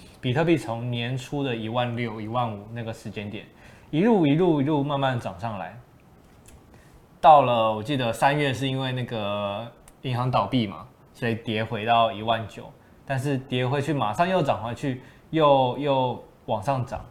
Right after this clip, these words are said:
涨到了现在可能三万、两万、三万这个位置。诶，大家可以从数据面来看一下，我们从这个数据面来看一下，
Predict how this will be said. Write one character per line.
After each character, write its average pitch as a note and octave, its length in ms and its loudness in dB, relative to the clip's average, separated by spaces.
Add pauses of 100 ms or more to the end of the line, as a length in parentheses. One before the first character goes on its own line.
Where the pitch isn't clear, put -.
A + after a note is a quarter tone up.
(260)
涨 F#2+ 220 -10
到 A#2+ 200 6
了 G2 340 -2
现 B2+ 200 -6
在 A#2+ 160 0
可 - 120 -12
能 F#2+ 180 -12
三 A#2 320 -6
万、 A2 260 -2 (240)
两 G#2+ 160 -8
万、 B2 200 0
三 A#2 180 -2
万 A2 180 -2
这 A2+ 120 -6
个 G2+ 80 -6
位 G2+ 220 -6
置。 - 160 -18 (500)
诶， C4+ 200 -2 (240)
大 A3+ 220 12
家 A#3 100 8
可 - 80 -2
以 C#3 160 -2
从 B2+ 240 -4
数 D3+ 220 -2
据 D3 100 -2
面 C#3 200 -2
来 F#2+ 120 -4
看 G#2 240 -8
一 F#2 60 -16
下， G2+ 140 -8
我 F#2 40 -8
们 F#2+ 120 -14
从 A2 240 -10
这 C3 100 -6
个 B2 80 -6
数 C3 180 -6
据 C3 80 -4
面 B2 220 -4
来 F#2+ 60 -12
看 A2 120 -10
一 G2+ 40 -10
下， G2+ 120 -8